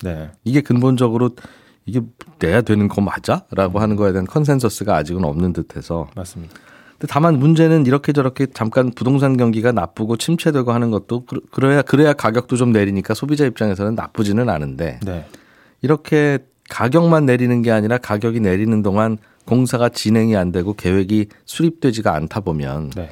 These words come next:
Speaker 2: 이 기간 동안 공백기가 나중에 가면 공급 부족의 공-, 공백기가 되잖아요.
Speaker 1: 맞습니다.
Speaker 2: 어, 새 아파트가 안 나오는.
Speaker 1: 네.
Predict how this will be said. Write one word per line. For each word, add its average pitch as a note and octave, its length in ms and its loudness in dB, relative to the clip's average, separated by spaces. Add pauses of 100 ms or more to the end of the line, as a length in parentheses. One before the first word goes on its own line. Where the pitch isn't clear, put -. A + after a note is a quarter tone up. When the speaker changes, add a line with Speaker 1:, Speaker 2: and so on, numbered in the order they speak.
(400)
Speaker 2:
이 D#3+ 140 2
기간 C3+ 380 0
동안 B2 240 0
공백기가 A#2+ 560 2
나중에 G2+ 360 0
가면 G#2+ 280 0
공급 E3 440 2
부족의 A#2+ 380 -2
공-, G#2+ 260 -2 (140)
공백기가 G2 480 -2
되잖아요. D2+ 480 -4
Speaker 1:
맞습니다. F2+ 560 -10
Speaker 2:
어, F2 80 -8
새 A2+ 160 -2
아파트가 A2+ 400 -2
안 F2+ 140 0
나오는. D2+ 500 -2
Speaker 1:
네. F#2 240 -6